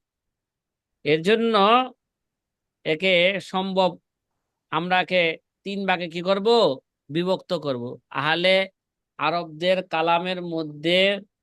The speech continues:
ফতোয়া ইফতা শব্দটা কয়টা অর্থে ব্যবহার হয়? তিনটা। তাহলে এই তিনটা অর্থকে আমরা তিন প্রকারের মধ্যে কি করব?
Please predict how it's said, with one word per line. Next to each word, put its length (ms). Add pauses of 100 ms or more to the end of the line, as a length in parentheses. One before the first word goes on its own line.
(200)
ফতোয়া 380
ইফতা 440
শব্দটা 640
কয়টা 360
অর্থে 280
ব্যবহার 280
হয়? 380 (520)
তিনটা। 400 (500)
তাহলে 240
এই 120
তিনটা 640 (580)
অর্থকে 720 (640)
আমরা 520 (120)
তিন 220
প্রকারের 440
মধ্যে 240
কি 140
করব? 260